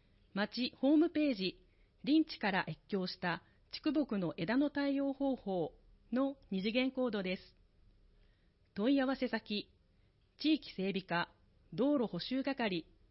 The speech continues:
電話四五八五八二。七ページ。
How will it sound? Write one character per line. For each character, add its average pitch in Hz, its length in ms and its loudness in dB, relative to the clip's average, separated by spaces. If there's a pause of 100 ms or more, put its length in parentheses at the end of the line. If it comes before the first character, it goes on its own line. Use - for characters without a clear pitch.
(600)
電 226 260 0
話 214 220 0 (400)
四 285 260 4
五 254 340 2 (240)
八 277 300 -2
五 311 220 4
八 226 320 -4
二。 220 280 2 (3000)
七 247 320 4
ペ 294 240 6
ー - 20 2
ジ。 175 240 -2